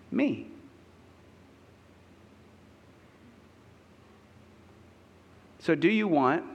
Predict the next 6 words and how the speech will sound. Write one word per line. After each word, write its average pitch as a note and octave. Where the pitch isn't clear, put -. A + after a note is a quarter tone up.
what C#3
you C#3+
would E3+
call D#3+
a C3
deep E3